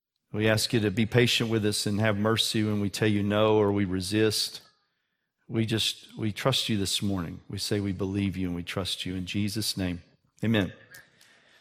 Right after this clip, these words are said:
This morning, we're gonna do, uh, a, kind of a, a mid-year analysis. We're gonna do some time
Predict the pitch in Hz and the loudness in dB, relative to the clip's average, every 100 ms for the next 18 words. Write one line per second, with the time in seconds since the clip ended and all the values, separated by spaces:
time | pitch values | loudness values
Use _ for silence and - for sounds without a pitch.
0 | _ 131 - 160 190 185 151 151 147 151 | _ 2 4 6 8 10 8 6 4 6
1 | 160 135 139 151 151 143 143 - 131 120 | 8 8 8 10 10 8 6 4 6 6
2 | 120 - 135 127 - - - 160 143 123 | 4 2 0 0 -4 0 4 6 8 8
3 | 113 - - 120 131 151 170 135 135 151 | 6 0 0 2 6 8 8 6 6 8
4 | 143 123 123 117 117 117 117 117 - - | 8 8 4 2 6 6 6 4 2 0
5 | 90 - 127 127 131 127 123 110 135 127 | 0 0 2 4 4 4 0 2 4 6
6 | 127 131 | 6 4